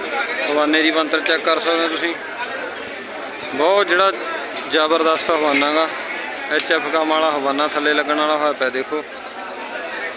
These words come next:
ਨੇੜੇ ਤੋਂ ਵੀ ਦਿਖਾਉਂਦੇ ਆ ਤੁਹਾਨੂੰ। ਤੇ ਡਿਟੇਲ ਇਹਦੀ ਆਪਾਂ ਜਿਹੜੀ ਸਾਰੀ ਬਾਈ ਨੂੰ ਪੁੱਛਾਂਗੇ ਜੀ। ਕੱਦ ਵਜਨ ਦੀ ਫੁੱਲ ਆ,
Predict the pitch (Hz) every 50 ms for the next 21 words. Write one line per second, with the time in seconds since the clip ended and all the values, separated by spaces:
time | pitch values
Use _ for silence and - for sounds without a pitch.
0 | - - 139 139 147 156 151 151 165 170 175 175 165 170 180 185 175 170 160 160
1 | 165 160 165 165 - - - - - - - - - - - - - - - -
2 | - - - - - - - - - - - - - - - - 831 - - -
3 | - - 135 - - - - - - - - - - - - - - - - -
4 | - - - - - - - 143 151 143 139 156 147 165 165 165 170 185 185 190
5 | 196 190 190 190 185 185 185 185 190 196 156 156 170 180 185 - 160 147 147 139
6 | 123 131 131 - 135 127 123 120 117 113 - - - - - - - - - -
7 | - - - - - - - - - - 123 127 - - 139 131 - - - -
8 | - - 147 147 147 160 156 156 160 160 160 165 165 160 - 156 135 131 151 160
9 | 165